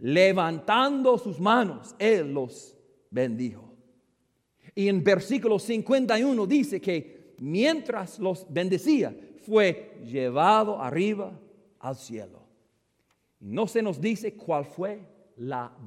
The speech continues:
bendición. Personalmente yo creo que Jesús simplemente les estaba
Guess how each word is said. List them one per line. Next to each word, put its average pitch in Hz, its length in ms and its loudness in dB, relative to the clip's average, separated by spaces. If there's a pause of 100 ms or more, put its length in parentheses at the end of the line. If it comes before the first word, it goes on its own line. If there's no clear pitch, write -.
bendición. 120 840 -8 (1040)
Personalmente 180 640 -2
yo 170 180 2
creo 147 400 -2
que - 680 -12
Jesús 175 460 -8
simplemente 196 960 -10
les 135 220 -8
estaba 147 500 -8